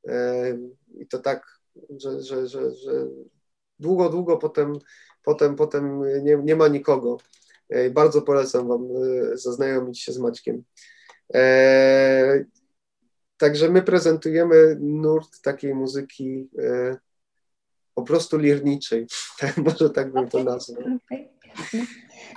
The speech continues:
Speaker 2: E,
Speaker 1: Mnie można usłyszeć, e, na YouTubie, można gdzieś mnie znaleźć na Facebooku, e,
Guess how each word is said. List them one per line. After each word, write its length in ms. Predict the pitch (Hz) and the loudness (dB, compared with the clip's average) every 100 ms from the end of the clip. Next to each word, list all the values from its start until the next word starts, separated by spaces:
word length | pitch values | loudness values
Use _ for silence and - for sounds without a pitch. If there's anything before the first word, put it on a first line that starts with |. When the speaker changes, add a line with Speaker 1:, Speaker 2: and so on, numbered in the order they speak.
| - | -8
Speaker 2:
E, 240 | 233 226 | -2 2
Speaker 1:
Mnie 180 | 175 190 | 6 6
można 360 | 226 - 220 214 | 4 0 6 8
usłyszeć, 760 | 214 - 208 214 208 196 - | 6 6 4 6 4 2 -2
e, 420 | 190 180 180 175 175 170 165 165 165 160 - | 0 4 4 2 2 2 2 0 -2 -4 2
na 160 | 160 | 4
YouTubie, 500 | 160 156 226 202 190 | 4 4 4 6 4
można 320 | 170 160 160 | 4 0 2
gdzieś 260 | 147 151 147 | 0 -2 -6
mnie 100 | 147 | -4
znaleźć 360 | 151 151 147 147 | 0 2 2 2
na 80 | |
Facebooku, 840 | 143 143 139 143 170 - 156 160 156 | -4 -6 -10 -16 -8 -2 0 0 -6
e, 640 | 135 131 131 131 131 127 | -4 -2 0 0 0 -2